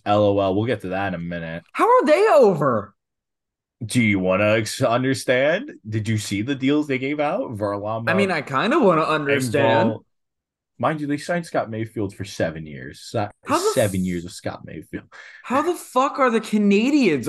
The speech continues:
Speaker 2: over the
Speaker 1: The
Speaker 2: cap?
Speaker 1: Canadiens are over the cap. The Penguins are over the cap 'cause of course they are.
Speaker 2: That I get.
Speaker 1: Vegas, obviously. Vancouver's three million over the cap. Three point six.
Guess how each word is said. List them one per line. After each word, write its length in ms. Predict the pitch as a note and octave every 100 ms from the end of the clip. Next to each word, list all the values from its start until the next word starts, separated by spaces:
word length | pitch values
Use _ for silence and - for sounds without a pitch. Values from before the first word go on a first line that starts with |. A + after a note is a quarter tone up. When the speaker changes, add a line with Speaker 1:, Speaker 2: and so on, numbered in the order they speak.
| F3
Speaker 2:
over 340 | D#3 C3+ B2
the 140 | A2+ A2+ -
Speaker 1:
The 80 | C3+
Speaker 2:
cap? 20 |
Speaker 1:
Canadiens 760 | G2 C#3+ A#2+ G#2 A2+ A#2 A#2+ A#2
are 200 | A#2 A2+
over 220 | A2 A2+
the 80 | A2+
cap. 340 | - G2+ A#2+
The 80 | G2+
Penguins 480 | - A#2+ D3+ C3 G2
are 140 | G2
over 220 | F#2 E2+ E2
the 100 | -
cap 240 | G2 G#2+
'cause 100 | E2+
of 120 | D#2+
course 420 | - - A2 C#3
they 160 | - C#2+
are. 380 | A#1 - A2 G#2+
Speaker 2:
That 300 | C#3+ B3 D#4+
I 120 | F#3+
get. 560 | D3 F#3+ D3 A2+ - _ _ _ _ _ _
Speaker 1:
Vegas, 600 | F#2 G2 G#2+ G2+ G#2 G#2 -
obviously. 800 | E2+ E2+ D#2+ E2 - E2+ E2 E2+ _ _ -
Vancouver's 680 | A#2 E3+ G3 F3+ D3+ C3
three 200 | - A2+
million 300 | G2+ F2 E2+
over 140 | D#2+ D#2
the 60 | -
cap. 340 | D2 - - - _ _ _ _ _ _ _ _ _ _
Three 160 | D3 E3
point 240 | - D3 -
six. 540 | - G#2+ - _